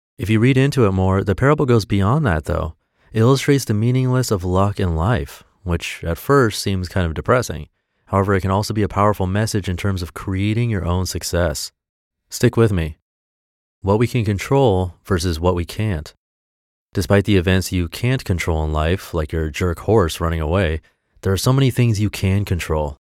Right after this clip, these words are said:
If you feel this way too, chances are you have a strong internal locus of control, a tendency to feel like you have influence over your own destiny.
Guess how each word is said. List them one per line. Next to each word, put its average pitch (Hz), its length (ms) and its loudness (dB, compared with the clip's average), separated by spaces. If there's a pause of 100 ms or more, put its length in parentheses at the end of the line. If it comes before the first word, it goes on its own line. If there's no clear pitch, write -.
(200)
If 90 160 -2
you 101 80 4
feel 104 220 4
this 101 200 2
way 101 140 4
too, 117 400 4
chances 101 420 0
are 120 300 4
you 117 140 2
have 120 120 0
a 120 60 0
strong 120 420 0
internal 127 560 0
locus 85 320 0
of 80 120 -6
control, 76 640 -2
a 80 80 -6
tendency 107 420 0
to 92 80 -2
feel 101 220 0
like 95 240 0
you 120 180 2
have 113 260 0
influence 101 600 0
over 110 240 2
your 107 160 2
own 101 120 0
destiny. 90 560 -2